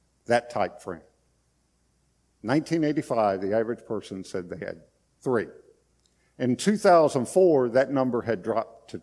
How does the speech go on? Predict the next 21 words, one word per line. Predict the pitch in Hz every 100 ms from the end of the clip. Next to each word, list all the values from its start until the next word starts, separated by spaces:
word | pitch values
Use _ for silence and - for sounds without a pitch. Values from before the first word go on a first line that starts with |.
| -
two. | - 90 _ _ _ _ _ _ _ _ _ _ _ _ _ _ _ _ _ _ _ _ _ _ _ _ _ _
I | 104
wonder | 101 131 156 98 95 - - _ _ _ _ _ _ _ _ _ _ _ _ _ _ _ _
what | - 117 -
the | 101
statistic | - 98 - 110 - -
is | 107 98
for | - 98
twenty | - - 104 92
twenty-two. | - 156 135 92 - 87 _ _ _ _ _ _ _ _
How | 143
many | 143 120 101
people | - 151 - 85 - _ -
do | 107
we | 101
have | 104 127 143 90 90 92 _ _ _ _ _ _ _ _ -
in | 110
our | 104 95
circle | 90 120 98 92 92
of | 92
friends | - 156 107 92 -